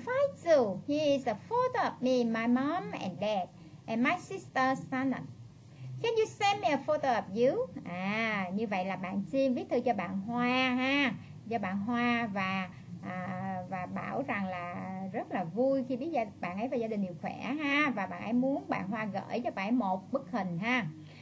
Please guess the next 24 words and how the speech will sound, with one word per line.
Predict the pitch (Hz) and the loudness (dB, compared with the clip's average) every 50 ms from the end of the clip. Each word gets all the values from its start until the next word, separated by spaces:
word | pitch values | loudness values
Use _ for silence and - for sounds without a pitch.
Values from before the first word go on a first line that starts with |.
| - - - - | -18 -18 -4 0
"Let | 392 571 | 2 4
me | 571 523 403 - - - | 4 4 2 0 0 2
tell | 370 381 392 381 320 349 | 4 4 4 2 2 0
you | 349 302 | 2 2
more | 269 285 294 311 349 370 | 2 2 2 4 4 4
about | 269 233 202 214 220 220 220 - - - - | 4 2 2 0 0 0 -2 -6 -10 -12 -10
my | 214 214 208 208 208 202 - - - | -8 -6 -4 -6 -6 -8 -12 -12 -6
parents." | - 247 233 226 208 185 196 - - 170 - 202 | -2 -2 0 0 -2 -4 -6 -8 -12 -14 -10 -8
À, | 180 185 190 208 214 214 196 180 | -6 -4 -2 -2 0 0 0 0
và | 190 190 | -2 -2
bạn | 190 190 190 202 - - | -2 -2 -4 -4 -2 0
Tim | 254 240 240 - | 2 2 2 2
kể | - 233 - - - 220 - 403 - | 2 0 0 2 2 4 4 4 4
cho | 381 285 | 2 2
bạn | 226 185 190 196 226 - - - | 2 0 -2 -2 -4 -4 -6 -4
Hoa | 240 247 240 247 247 | -2 0 2 2 4
nghe | 254 247 240 254 269 277 294 294 285 262 | 4 6 6 6 6 6 6 6 6 4
về | 208 196 214 208 208 202 196 185 170 190 | 4 2 2 4 4 4 4 4 4 2
bố | 214 226 285 339 | 2 2 2 0
mẹ | - 185 - - | 0 -4 -2 -2
của | - | -2
bạn | 214 208 196 | -2 -2 -4
ấy | 196 202 220 | -4 0 2
nè. | 262 339 | 2 2